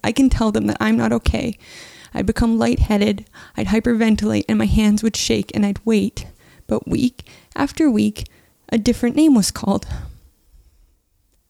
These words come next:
As we neared the end of the school year and the weeks were running out, I told myself, I can make it till next year. I can just, I can get help next school year. I just need to make it through the summer. But next year,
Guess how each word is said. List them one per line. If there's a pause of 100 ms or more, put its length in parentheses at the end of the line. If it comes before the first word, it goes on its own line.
(920)
As
we
neared
the
end
of
the
school
year (240)
and
the
weeks
were
running
out, (920)
I
told
myself, (260)
I
can
make
it
till
next
year. (380)
I
can
just,
I
can
get
help (100)
next
school
year. (100)
I
just
need
to
make
it
through
the
summer. (680)
But
next
year,